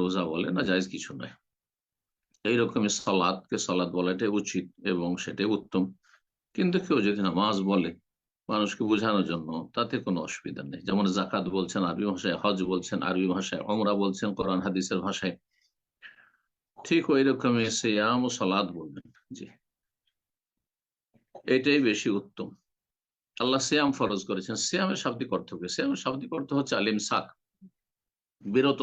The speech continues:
থাকা। বিরত থাকা, কিসে থেকে বিরত থাকতে হবে? সিয়াম ভঙ্গকারী বিষয়গুলি থেকে বিরত থাকতে হবে। সিয়াম অবস্থায় শুভ সাদেক ফজর থেকে শুরু করে সূর্য অস্ত হওয়া পর্যন্ত,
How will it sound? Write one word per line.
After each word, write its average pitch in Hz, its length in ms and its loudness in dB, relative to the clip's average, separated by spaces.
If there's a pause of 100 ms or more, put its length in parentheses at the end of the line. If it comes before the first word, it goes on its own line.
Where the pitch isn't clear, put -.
(120)
থাকা। - 240 -8 (2000)
বিরত 135 340 4 (160)
থাকা, 82 260 -4 (280)
কিসে 147 300 2
থেকে 165 180 0
বিরত 165 200 4 (100)
থাকতে 135 300 -2
হবে? 123 140 2 (1600)
সিয়াম 113 460 2 (100)
ভঙ্গকারী 127 760 4 (120)
বিষয়গুলি 170 460 2
থেকে 147 180 4
বিরত 92 200 -4 (120)
থাকতে 76 280 -14
হবে। 80 160 -14 (1600)
সিয়াম 110 360 0 (100)
অবস্থায় 110 520 0 (200)
শুভ 113 140 -4 (200)
সাদেক 107 360 0
ফজর 117 280 2 (100)
থেকে 147 160 2 (100)
শুরু 127 240 2
করে 101 160 2 (120)
সূর্য 127 240 0 (200)
অস্ত - 200 -8 (100)
হওয়া 127 180 4
পর্যন্ত, 101 420 -2